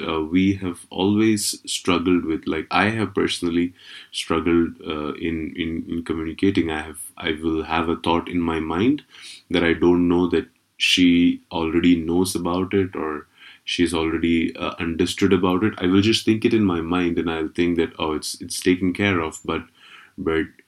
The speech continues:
uh, only later will I realize that, "No, wait a minute, she has not heard my thought." I have to be expressive of my thought. And, and, uh, of late, uh, you know, just to be honest with you guys, of late we've been having so many,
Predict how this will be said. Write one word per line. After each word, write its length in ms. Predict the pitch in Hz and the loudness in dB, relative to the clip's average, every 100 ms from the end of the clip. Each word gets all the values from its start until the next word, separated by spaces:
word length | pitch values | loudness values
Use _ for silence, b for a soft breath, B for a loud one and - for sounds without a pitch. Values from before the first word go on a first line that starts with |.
| - | -12
uh, 180 | 87 - | -10 0
only 200 | 92 90 | 4 4
later 360 | 87 92 98 98 | 8 6 6 4
will 200 | 90 87 | 6 4
I 60 | |
realize 540 | 85 85 85 85 85 - | 4 4 4 2 0 -2
that, 200 | 80 - | -6 -4
"No, 320 | 85 82 80 | -4 -2 0
wait 160 | 80 82 | 0 0
a 80 | |
minute, 300 | 82 80 80 78 | -2 -4 -6 -8
she 640 | - - 85 85 85 - | -2 0 2 2 0 -6
has 300 | 85 80 - | -10 -8 -4
not 240 | 85 80 - - - | -4 -4 -8 -20 -6
heard 260 | 90 90 87 | 0 0 0
my 380 | 85 82 78 - | -4 -4 -6 -10
thought." 380 | - 82 104 107 _ B B B B | -4 -2 -2 -8 _ B B B B
I 80 | 80 | -8
have 380 | 80 82 80 - | -6 -6 -8 2
to 140 | 87 | 2
be 180 | 80 82 | 2 0
expressive 800 | 73 - - - 90 92 - 85 | 0 -4 -6 0 0 2 0 0
of 160 | 80 - | -2 -4
my 160 | 80 | -8
thought. 240 | - 78 76 | -6 -8 -6
And, 300 | 92 98 98 98 B B B - - | -2 -2 -2 -6 B B B -12 0
and, 540 | 98 98 98 95 90 | 2 4 2 0 2
uh, 220 | 92 90 - | 0 0 -4
of 260 | 101 107 - | -4 -4 2
late, 480 | 104 101 104 104 - - | 6 6 6 0 -10 -6
uh, 260 | 101 90 - | -2 -2 -2
you 140 | 67 90 | -4 -2
know, 160 | 90 | 0
just 240 | 90 98 - | 2 0 2
to 80 | 92 | 4
be 120 | 92 | 4
honest 420 | 87 87 92 - | 2 0 0 0
with 120 | 87 | -2
you 140 | 90 87 | 2 2
guys, 300 | 85 85 - | 4 0 0
of 260 | 85 78 - | -6 -4 0
late 240 | 85 82 | 0 2
we've 200 | 87 85 | 2 2
been 160 | 82 82 | 2 -6
having 340 | 80 80 80 | -8 -8 -8
so 240 | - 87 | -4 -2
many, 480 | 85 87 85 87 90 | 0 0 0 0 -2